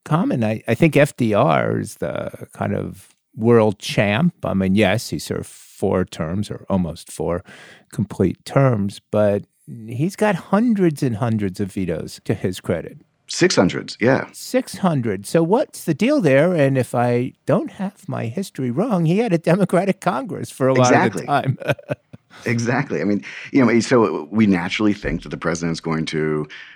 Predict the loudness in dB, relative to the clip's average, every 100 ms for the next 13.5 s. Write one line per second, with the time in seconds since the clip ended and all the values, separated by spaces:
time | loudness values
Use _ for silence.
0 | -6 -2 0 2 4 4 4 2 -2 -4
1 | -6 -6 -6 -4 -4 -2 -2 -2 -2 -2
2 | -4 -4 -4 -4 -4 -6 -6 -8 -6 -6
3 | -4 -6 -6 -6 -6 -6 -6 -6 -6 -6
4 | -2 -2 -4 -8 -8 -6 -4 -4 -4 -4
5 | -4 -4 -8 -12 -16 -10 -2 -2 2 4
6 | 4 4 2 2 0 0 0 0 0 0
7 | 0 0 -2 -2 0 0 0 0 0 2
8 | 2 0 -4 -2 0 2 2 2 -2 -6
9 | -6 -4 -4 -6 -14 -16 -10 -4 4 4
10 | 4 4 4 4 4 6 4 2 2 0
11 | 0 -2 0 2 2 0 0 2 4 4
12 | 2 -2 -6 -10 _ 0 0 0 0 0
13 | 0 2 4 2